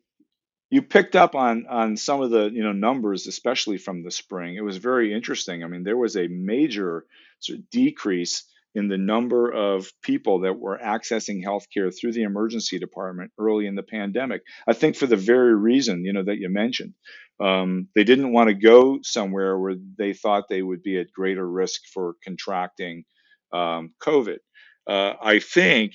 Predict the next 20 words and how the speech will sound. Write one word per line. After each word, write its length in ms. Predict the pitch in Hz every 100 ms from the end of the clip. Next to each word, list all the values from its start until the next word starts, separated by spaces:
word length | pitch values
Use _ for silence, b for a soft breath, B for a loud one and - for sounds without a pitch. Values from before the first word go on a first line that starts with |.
| _
you 60 | 113
know, 480 | 107 101 101 98 - 110 107
there, 180 | 117 113 -
I 80 | 117
mean, 160 | 113
not, 300 | 123 135 110
not 180 | 120 120
only 240 | 101 95 92
that, 120 | 87
I 100 | 85
think 340 | - 113 90
there's, 300 | 104 98 - b b b
there's 220 | 107 98 95
evidence 420 | 117 120 104 -
that 140 | 98
the 60 | 95
C 200 | - 107
D 80 | 101
C 200 | 135 143
published 520 | 98 87 92 -